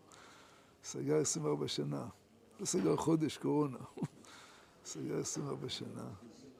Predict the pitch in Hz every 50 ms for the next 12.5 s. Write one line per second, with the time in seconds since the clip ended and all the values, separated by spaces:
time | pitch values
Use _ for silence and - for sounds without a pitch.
0 | - - - - - - - - - - - - - - - - - 117 113 101
1 | 117 117 123 123 - - 175 - - - - - - 190 - - 226 196 160 131
2 | 113 98 - 107 110 110 - - - - 120 123 135 135 123 127 127 131 131 123
3 | 139 170 160 135 123 - - - 185 214 165 107 - - - - - - - -
4 | - - - - 185 190 151 - - - 139 151 147 135 - - - 147 147 147
5 | - 185 143 - 147 156 143 120 - - 123 120 113 - 107 104 - - - 131
6 | 143 185 - _ - - - - - - - - - - - - _ - - _
7 | _ _ _ _ _ _ _ - - - - - - - - - - - - -
8 | - - - - - - - - - - - - - - - - - - 123 113
9 | - - 131 131 135 127 - 127 127 123 123 123 120 123 131 147 160 - 160 139
10 | 113 113 120 - - - - - 123 120 117 120 117 110 - 143 123 123 120 123
11 | 123 127 131 131 127 120 120 120 - - 113 - - 120 120 127 147 156 147 196
12 | 185 147 131 156 143 135 131 127 123 120